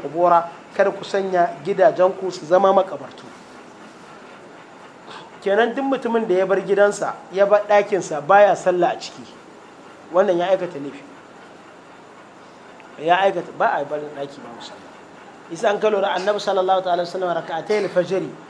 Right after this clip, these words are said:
a ina yake yin ta? A ɗakinsa yake yi, sannan sai ya fito masallaci.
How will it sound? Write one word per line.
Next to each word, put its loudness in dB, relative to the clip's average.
a -4
ina 0
yake -4
yin -2
ta? -8
A -6
ɗakinsa -2
yake -8
yi, -6
sannan -2
sai 0
ya 2
fito -10
masallaci. -14